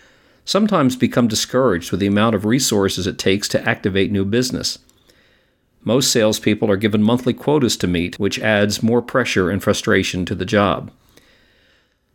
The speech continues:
Since the early nineteen seventies, when large reference labs began to proliferate, marketing people intuitively figured out increasing revenues from existing accounts helped considerably towards making their quotas.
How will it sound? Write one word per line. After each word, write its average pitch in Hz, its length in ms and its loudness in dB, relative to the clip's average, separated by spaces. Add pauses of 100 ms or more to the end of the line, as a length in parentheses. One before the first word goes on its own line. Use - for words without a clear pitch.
Since 147 240 -2
the 127 140 0
early 151 260 0
nineteen 117 400 0
seventies, 92 640 0
when 92 180 -2
large 104 300 0
reference 98 460 -2
labs 92 360 -2
began 104 420 0
to 87 60 -4
proliferate, 107 720 0 (560)
marketing 175 400 2
people 131 400 2
intuitively 104 600 0
figured 101 400 2
out 92 480 0
increasing 120 600 0
revenues 104 580 2
from 98 220 -2
existing 120 500 0
accounts 95 720 -2
helped 127 360 -4
considerably 107 680 2
towards 107 380 0
making 95 260 0
their 95 140 -2
quotas. - 540 -2